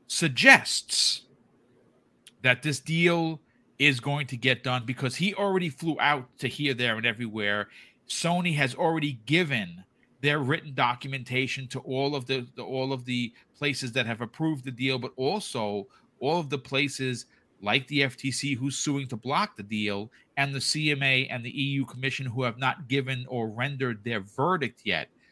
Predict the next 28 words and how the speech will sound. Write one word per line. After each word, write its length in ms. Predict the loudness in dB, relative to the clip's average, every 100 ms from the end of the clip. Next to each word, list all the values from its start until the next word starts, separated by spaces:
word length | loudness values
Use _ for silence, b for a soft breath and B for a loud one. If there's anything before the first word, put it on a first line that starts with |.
| b -8
So 180 | -2 2
there 180 | 2
might 420 | 2 2 2 2 -2
be 280 | 0 0
some 320 | -2 -4 -6 -4
inside 500 | -6 -4 0 2 2
information 520 | -2 0 0 0 2
that 140 | 0
he 320 | 0 -10 -10 -12 -2
has 720 | 4 4 2 -8 -8 -8 -8 _ b b b _ _
that 180 | 4 4
is 180 | 2 2
saying 480 | 4 4 2 0 -2
that 160 | -6 -2
the 140 | -2
C 380 | -2 -2 0 0
M 120 | 2
A 320 | 2 2 2 -2
and 200 | -4 -4
the 120 | -6 -4
E 60 | -2
U 160 | -2 -2
Commission 800 | -4 -4 -2 -2 -2 -6 -8 -16 _ _ _ _ _ 0
are 140 | 2
willing 440 | 2 2 0 0 -4
to 140 | -4 -6 -4
work 480 | 0 2 0 -6 -20 _ 6
out 280 | 6 6